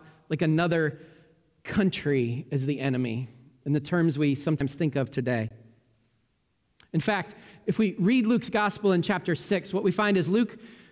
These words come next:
uh, it, Jesus in, in Luke's gospel, he,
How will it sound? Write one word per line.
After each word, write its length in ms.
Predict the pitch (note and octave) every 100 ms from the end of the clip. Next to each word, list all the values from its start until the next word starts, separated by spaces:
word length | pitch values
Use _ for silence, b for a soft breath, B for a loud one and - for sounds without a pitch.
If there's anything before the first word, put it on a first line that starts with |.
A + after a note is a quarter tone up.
| B _
uh, 220 | F3 D#3+ D3+ -
it, 180 | F#3+
Jesus 440 | D#3+ A#3+ G#3+ G#3 -
in, 160 | F3+
in 160 | - F3+
Luke's 180 | G3 -
gospel, 360 | G3 F3+ F#3
he, 380 | D#3+ F3 E3 -